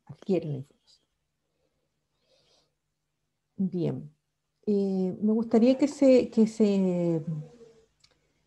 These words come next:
que se conectaran a, al, a Cibeduc M D y hiciéramos un pequeño ejercicio con sus propios, mm, equipos, ¿ya?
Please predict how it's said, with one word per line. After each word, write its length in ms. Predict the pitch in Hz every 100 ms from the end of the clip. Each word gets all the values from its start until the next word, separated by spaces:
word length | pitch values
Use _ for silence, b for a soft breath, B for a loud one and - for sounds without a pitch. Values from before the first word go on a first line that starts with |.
| _
que 100 | - 202
se 120 | 196
conectaran 680 | 190 175 - 190 190 214 214
a, 400 | 190 175 170 170
al, 1040 | - 175 170 165 165 160 156 156 156 170 _ _ _ _ _ _ _ _ _ _ _ _
a 80 | 202
Cibeduc 540 | - 202 180 175 214
M 240 | 233 214 185
D 360 | 170 208 294 -
y 640 | 240 226 233 233 233 233 -
hiciéramos 480 | 208 - 214 214 214
un 60 |
pequeño 320 | 208 - 214
ejercicio 640 | 233 233 - 247 233 - 254
con 220 | - 220
sus 340 | 220 208 220 _ _ _ _ _ _ _
propios, 380 | - 233 233 233 - 226 214 _
mm, 200 | 202 190 - _
equipos, 600 | 185 - 185 147 143 _ _ _ _ _
¿ya? 280 | 180 190